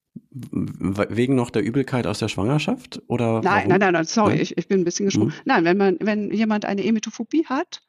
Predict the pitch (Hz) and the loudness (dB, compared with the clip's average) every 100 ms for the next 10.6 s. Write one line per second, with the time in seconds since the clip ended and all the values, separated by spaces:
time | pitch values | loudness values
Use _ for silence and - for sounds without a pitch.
0 | _ - 107 101 220 214 277 277 285 - | _ -2 0 2 2 0 -2 0 -4 -4
1 | 240 262 277 262 254 262 240 240 240 - | -2 0 2 0 2 2 2 2 2 0
2 | - 190 - - 180 160 151 151 185 - | -2 -2 -2 -2 -2 0 -2 -2 -4 0
3 | 233 214 175 160 165 151 185 202 226 - | 0 2 -2 0 -2 0 -2 -2 -4 -2
4 | 254 262 233 226 233 226 220 196 180 156 | 0 0 -2 -2 0 0 -2 -2 -2 -2
5 | 143 151 247 262 214 226 220 220 214 202 | -4 -2 -2 -2 -2 -2 -2 -2 -2 -2
6 | 185 170 165 - 175 - 175 208 - 180 | -2 -4 -6 -6 -8 -8 -8 -8 -2 -2
7 | 170 - 165 143 135 131 143 165 202 - | -2 -4 -2 -2 -4 -4 -2 -2 -2 -6
8 | - - 196 202 202 226 220 214 196 208 | -14 -4 2 2 2 2 0 2 0 -2
9 | - 196 185 190 196 226 277 - - 214 | -4 -4 -2 -4 -2 0 0 0 -4 -2
10 | 190 180 143 139 151 | 0 0 -2 -6 -8